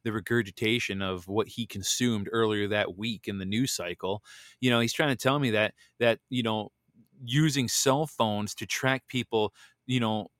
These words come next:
within, you know, a few feet is inaccurate. I'm like, "Dude, what world are you living in, man?" I'm like, "We have such good technology right now." I'm like, "Granted, I'm sure there is hidden technology that's way beyond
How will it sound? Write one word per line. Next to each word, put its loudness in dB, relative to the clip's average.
within, 2
you 0
know, 0
a -2
few -2
feet -4
is -2
inaccurate. 2
I'm -2
like, -2
"Dude, 4
what -6
world 4
are 2
you 0
living 2
in, -8
man?" -2
I'm -2
like, 2
"We -2
have 0
such 0
good -2
technology -2
right -2
now." -4
I'm -4
like, -4
"Granted, 0
I'm 2
sure 2
there 2
is -2
hidden 0
technology 0
that's -6
way 0
beyond -2